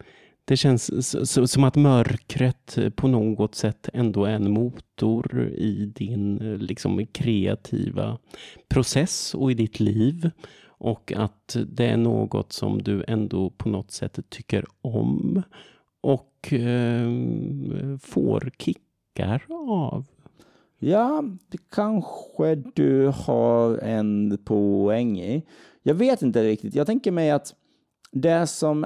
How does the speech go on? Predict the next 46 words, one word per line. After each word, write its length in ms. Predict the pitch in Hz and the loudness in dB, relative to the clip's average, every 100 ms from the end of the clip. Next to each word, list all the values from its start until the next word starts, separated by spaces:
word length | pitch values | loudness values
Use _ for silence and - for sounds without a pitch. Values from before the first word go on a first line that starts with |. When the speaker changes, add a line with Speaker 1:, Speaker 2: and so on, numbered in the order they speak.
| - | -2
Speaker 2:
är, 840 | 147 147 143 139 135 135 127 131 | 0 2 2 0 0 0 0 0
eh, 60 | 131 | 2
mörkret 840 | 143 160 143 135 - 135 131 123 | 2 4 2 -2 -2 0 2 0
nu 480 | 127 143 185 120 104 | 0 2 4 2 2
i 80 | - | 2
november, 560 | 120 127 156 98 - - - _ _ _ _ | 2 4 4 2 -2 -12 -18 _ _ _ _
då 100 | 131 | 0
går 140 | 139 | 2
det 80 | 131 | 4
upp 200 | 107 - | 2 0
och 100 | 107 | -2
ner. 220 | 107 92 | 0 -2
Jag 120 | 92 110 | 0 0
har 60 | |
en 80 | 110 | 0
dålig 300 | 107 107 98 | 2 2 2
vecka, 220 | 92 - | 0 -2
en 120 | 95 92 | -2 0
bra 240 | 98 104 | 0 0
vecka, 300 | 95 95 95 | 0 -4 -4
för 100 | 104 | -2
mycket 260 | 98 95 95 | -4 -2 -4
gjort, 200 | 92 - | -4 -4
jag 80 | |
får 100 | 95 | -6
ingenting 320 | 98 95 98 92 | -4 -4 -4 -6
gjort. 320 | 90 - - _ - - _ _ | -6 -6 -12 _ -20 -20 _ _
Jag 140 | - - | -8 -2
tror 180 | 202 | 2
att 380 | 185 143 - - - | 2 0 -6 -8 -2
när 120 | 135 | 0
vi 140 | 131 | 0
pratar 340 | 117 165 196 127 | 0 -2 0 0
om 80 | |
de 60 | 117 | 0
här 60 | 113 | 0
sakerna 500 | 135 120 - 104 104 | -2 -2 -2 -2 -2
i 40 | |
februari 720 | - 101 113 185 110 - 117 - _ | -2 -2 0 0 0 -2 -6 -10 _
så 80 | - | -14
kanske 280 | - 127 135 | -8 -6 -4
det 80 | 135 | -4
inte 180 | 147 - | -4 -4
är 180 | 302 | -4
så 180 | 294 - | -4 -4
längre. 360 | 92 87 - | -4 -6 -10